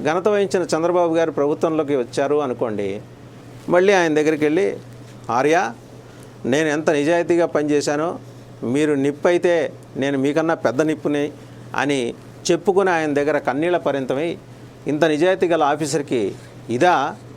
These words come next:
ఈ రాష్ట్రంలో జరుగుతున్న అవమానం, నేను చాలా బాధపడుతున్నాను, వెచ్చెత్తున్నానంటే ఆయన కరిగిపోయి వెంటనే, "లేదమ్మా, మీరే ప్రభుత్వ ప్రధాన కార్యదర్శిగా ఉండండి, ఇలాంటి దుర్మార్గుల ఆట నేను కట్టిస్తాను"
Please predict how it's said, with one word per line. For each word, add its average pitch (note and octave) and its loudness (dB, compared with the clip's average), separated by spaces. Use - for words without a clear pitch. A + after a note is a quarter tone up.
ఈ D3 0
రాష్ట్రంలో D#3 0
జరుగుతున్న C3 -2
అవమానం, C#3+ -2
నేను C3 -2
చాలా C#3+ 4
బాధపడుతున్నాను, D3+ 2
వెచ్చెత్తున్నానంటే B2+ -2
ఆయన C3 -2
కరిగిపోయి C#3+ 0
వెంటనే, B2 -4
"లేదమ్మా, C#3+ 0
మీరే F#3 6
ప్రభుత్వ E3 0
ప్రధాన C3 0
కార్యదర్శిగా A2 -2
ఉండండి, G#2+ -4
ఇలాంటి A#2+ 0
దుర్మార్గుల C#3 0
ఆట C3 -2
నేను A#2+ -2
కట్టిస్తాను" A2+ -4